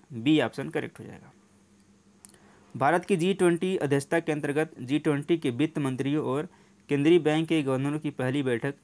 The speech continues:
चौबीस से पच्चीस जनवरी, स-, फरवरी दो हज़ार तेईस को कहाँ आयोजित की गई? दिल्ली, मुंबई, बेंगलुरु या फिर इंदौर में? तो यह आयोजित की गई बेंगलुरु में। सी ऑप्शन करेक्ट है।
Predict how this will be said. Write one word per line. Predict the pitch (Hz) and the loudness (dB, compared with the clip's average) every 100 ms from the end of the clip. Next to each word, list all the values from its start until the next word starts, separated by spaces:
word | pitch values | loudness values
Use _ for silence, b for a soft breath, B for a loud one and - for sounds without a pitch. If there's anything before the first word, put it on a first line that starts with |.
| _ | _
चौबीस | - 143 156 160 | -4 0 0 -2
से | |
पच्चीस | 143 139 147 | -4 -4 -4
जनवरी, | 131 123 120 - | -4 -4 -6 -10
स-, | - - | -8 -8
फरवरी | - 127 123 131 185 b b b b _ _ - | -4 0 0 0 -8 b b b b _ _ 2
दो | |
हज़ार | 135 135 | 4 2
तेईस | - - 160 180 - | 0 4 6 6 2
को | 139 147 - _ _ _ _ | -2 -4 -6 _ _ _ _
कहाँ | 147 156 156 | -2 2 4
आयोजित | 156 151 | 4 2
की | 156 | 0
गई? | 151 180 - b _ 123 | 0 0 -6 b _ -4
दिल्ली, | 135 135 156 214 - | 0 2 2 0 -6
मुंबई, | 135 135 131 147 208 b b - | -4 0 0 0 -4 b b -4
बेंगलुरु | 135 160 160 135 143 180 | 0 2 4 2 0 -2
या | 131 143 | -2 -2
फिर | 135 147 - | -2 -6 -6
इंदौर | 131 127 123 | -2 2 2
में? | 110 104 - b b _ | 0 -8 -14 b b _
तो | 120 | -2
यह | 135 156 | 2 2
आयोजित | 151 156 | 2 0
की | 160 | -2
गई | 139 147 | -2 -2
बेंगलुरु | 156 117 113 135 156 | -2 -4 -4 -4 -6
में। | 139 214 - | -8 -12 -14
सी | - 180 | -2 2
ऑप्शन | 120 - 147 | 2 -2 -6
करेक्ट | 156 117 - | -4 -4 -6
है। | - - | -16 -20